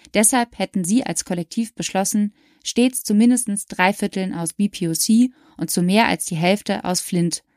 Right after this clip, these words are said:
also Frauen, Lesben, Inter-, Nichtbinären und Transpersonen, zu bestehen.“ Grundsätzlich widersprechen tun sich die Bewegungen nicht.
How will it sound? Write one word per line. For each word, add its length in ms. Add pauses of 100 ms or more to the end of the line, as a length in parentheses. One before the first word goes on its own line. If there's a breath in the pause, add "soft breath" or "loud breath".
(180)
also 380
Frauen, 460
Lesben, 520
Inter-, 360
Nichtbinären 640
und 160
Transpersonen, 600
zu 120
bestehen.“ 540 (840)
Grundsätzlich 800
widersprechen 800 (300 soft breath)
tun 180
sich 140
die 80
Bewegungen 880
nicht. 440